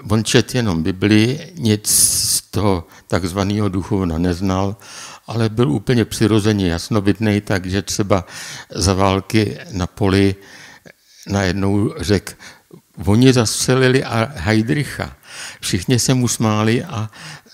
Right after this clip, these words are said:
večer to bylo ve zprávách, že byl atentát na Heydricha. A takovýchhle věcí bylo víc. Měl jsem to štěstí ho poznat.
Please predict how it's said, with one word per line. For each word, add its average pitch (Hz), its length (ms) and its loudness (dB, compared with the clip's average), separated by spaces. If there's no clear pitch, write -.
večer 98 360 4
to 120 140 0
bylo 113 200 0
ve 110 120 2
zprávách, 104 600 0
že 110 260 2
byl 113 300 -2
atentát 107 520 0
na 104 160 0
Heydricha. 101 540 0
A 87 80 -8
takovýchhle 117 560 0
věcí 107 380 0
bylo 110 260 0
víc. 90 420 -4
Měl 92 160 0
jsem 120 220 2
to 110 140 0
štěstí - 460 -2
ho 113 100 2
poznat. 90 680 -2